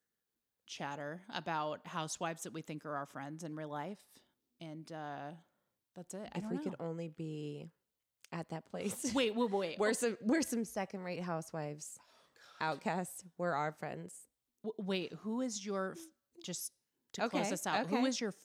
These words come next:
Speaker 1: favorite housewife out of all of the franchises?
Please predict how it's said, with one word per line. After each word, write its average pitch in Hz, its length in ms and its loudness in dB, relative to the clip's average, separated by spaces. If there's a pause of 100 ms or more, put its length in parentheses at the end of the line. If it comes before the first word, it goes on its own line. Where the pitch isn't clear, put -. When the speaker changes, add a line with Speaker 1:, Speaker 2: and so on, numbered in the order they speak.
Speaker 1:
favorite 180 440 0
housewife 156 520 -2
out 147 100 0
of 147 200 -4
all 170 1080 2 (320)
of 165 120 -4
the 160 80 -2
franchises? - 920 -8